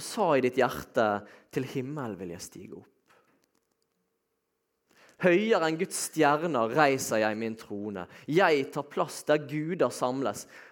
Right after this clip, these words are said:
på fjellet lengst i nord. Jeg vil stige opp på haugen av skyer og gjøre meg lik den høyeste. Men til dødsriket er du støtt ned, lengst ned i den dypeste hulen.» Det var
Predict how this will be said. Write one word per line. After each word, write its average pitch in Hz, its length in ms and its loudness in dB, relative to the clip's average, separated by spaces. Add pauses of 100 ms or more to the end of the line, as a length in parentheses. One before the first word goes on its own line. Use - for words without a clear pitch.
på 147 80 -4
fjellet 151 380 4
lengst 147 260 -2
i 131 80 -4
nord. 117 300 -4
Jeg 131 100 4
vil 165 80 -6
stige 190 300 0
opp 214 160 0
på 180 80 2
haugen 127 420 0
av 120 80 -4
skyer 165 540 -2
og - 340 -10
gjøre 170 220 4
meg 175 160 6
lik 208 500 -2
den 123 160 0
høyeste. 131 460 0 (920)
Men 110 80 -8
til 123 240 -10
dødsriket 90 880 -12
er 95 160 -12
du 95 240 -12
støtt - 400 -20
ned, 80 380 -20 (400)
lengst 123 580 0
ned 90 380 -6 (420)
i 98 140 -12
den 95 160 -10 (100)
dypeste 104 720 -12 (460)
hulen.» 87 400 -18 (3250)
Det 160 80 -2
var 165 400 6